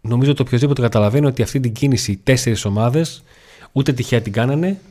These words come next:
ούτε την κάνανε χωρίς να ξέρουν ότι θα μπορέσουν να την περάσουν και να γίνει αλλαγή προέδρου στην, ε, Super League.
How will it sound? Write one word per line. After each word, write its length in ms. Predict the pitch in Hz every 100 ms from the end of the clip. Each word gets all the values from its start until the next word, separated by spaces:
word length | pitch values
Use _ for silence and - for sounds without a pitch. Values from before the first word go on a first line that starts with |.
| - _ _ -
ούτε 240 | 160 160
την 120 | 139 123
κάνανε 260 | 127 123
χωρίς 400 | 120 117 113 113
να 100 | 117
ξέρουν 640 | - - - 127 113 101 - - _ -
ότι 220 | 117 -
θα 120 | 113
μπορέσουν 320 | 104 110 110 107
να 40 |
την 120 | 101 98
περάσουν 560 | 104 107 101 98 95 - _ _
και 140 | - 110
να 100 | 104
γίνει 320 | 107 117 107
αλλαγή 540 | - 113 101 101 107 95 _ _ _ _
προέδρου 500 | - 107 104 92 90 - _ _
στην, 400 | - - 104 95
ε, 460 | 95 92 92 95 90
Super 280 | - 104 92
League. 260 | 82 82